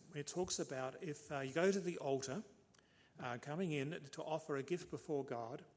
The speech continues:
sacrifice before God, and you are not in a right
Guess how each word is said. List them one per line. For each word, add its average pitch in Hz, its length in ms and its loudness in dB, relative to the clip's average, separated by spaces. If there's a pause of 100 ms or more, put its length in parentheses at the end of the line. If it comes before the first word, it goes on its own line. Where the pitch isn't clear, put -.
(160)
sacrifice 151 680 -2
before 131 380 -2
God, 120 400 -2 (680)
and 147 280 -4
you 156 220 2
are 151 60 4
not 175 320 0
in 170 100 0
a 160 80 2
right 151 240 0